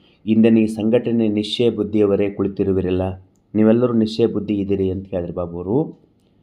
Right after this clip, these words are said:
ಎಲ್ಲ ಆಧಾರಗಳು ಹೋಗಲೇಬೇಕು, ಯಾಕಂದ್ರೆ ಬಾಬು ಅವ್ರು ಏನು ಹೇಳ್ತಾರೆ, ಎಲ್ಲ ಆಧಾರಗಳು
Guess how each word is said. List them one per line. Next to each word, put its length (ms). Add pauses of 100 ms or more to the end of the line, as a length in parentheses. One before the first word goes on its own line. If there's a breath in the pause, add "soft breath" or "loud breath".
(680)
ಎಲ್ಲ 200
ಆಧಾರಗಳು 600
ಹೋಗಲೇಬೇಕು, 720 (200)
ಯಾಕಂದ್ರೆ 400
ಬಾಬು 280
ಅವ್ರು 160
ಏನು 100
ಹೇಳ್ತಾರೆ, 540
ಎಲ್ಲ 240
ಆಧಾರಗಳು 1000